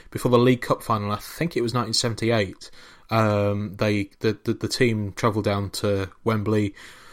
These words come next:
the night, uh, you know, the, the day before the final, stayed in their hotel, and he could, Clough said he could sense that the players were nervous, so he basically got, uh, everyone into a, um, like a function room or something in the hotel,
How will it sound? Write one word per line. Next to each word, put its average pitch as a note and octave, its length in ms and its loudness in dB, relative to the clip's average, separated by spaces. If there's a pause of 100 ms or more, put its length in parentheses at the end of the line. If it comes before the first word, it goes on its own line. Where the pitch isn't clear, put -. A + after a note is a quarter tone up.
(460)
the G#2+ 80 -2
night, - 600 2
uh, A2 280 2
you A#2+ 160 2
know, G2+ 120 -2 (100)
the, A2+ 80 -6
the A2+ 280 -2
day G#2+ 220 2
before G#2+ 220 0
the G#2 60 0
final, B2+ 640 4
stayed C3 300 4
in A2+ 80 0
their A2 100 0
hotel, G#2+ 600 2
and G#2 240 -2
he A2 120 -4
could, - 260 -4 (540)
Clough B2 140 2
said A2 220 0
he G#2 100 0
could - 160 -2
sense A2+ 260 0
that F2+ 80 -4
the G#2+ 80 -6
players G#2+ 260 0
were G#2 60 -2
nervous, G#2 580 -2
so G#2 440 0
he G2 160 -4
basically G#2 400 0
got, G#2 340 -2 (540)
uh, G#2 240 -2
everyone G#2+ 360 2
into G2+ 380 0
a, G2 340 -2
um, F#2+ 840 -6
like F#2+ 180 -12
a F2+ 80 -6
function G#2+ 460 -4
room G2 200 0
or G2 60 -2
something G2+ 280 -4
in F#2+ 100 -6
the F#2 80 -8
hotel, G2+ 520 -4